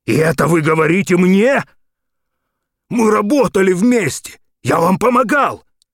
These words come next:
Вы никогда не позволяли себе, никогда!»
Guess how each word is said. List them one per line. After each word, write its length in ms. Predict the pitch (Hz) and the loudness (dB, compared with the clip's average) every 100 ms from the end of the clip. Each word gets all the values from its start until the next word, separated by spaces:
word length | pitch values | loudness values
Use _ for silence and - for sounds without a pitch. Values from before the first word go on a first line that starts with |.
| _ _ _ - | _ _ _ -8
Вы 180 | 113 175 | -2 0
никогда 540 | 175 190 160 135 143 | 0 0 -2 -2 0
не 100 | 202 | 0
позволяли 560 | - 190 233 240 214 180 | 0 0 0 0 0 -2
себе, 340 | - 180 151 - - | -4 -4 -4 -6 -2
никогда!» 920 | 208 202 226 - 202 107 - 220 254 | 0 0 0 -4 -4 -4 -4 -2 -4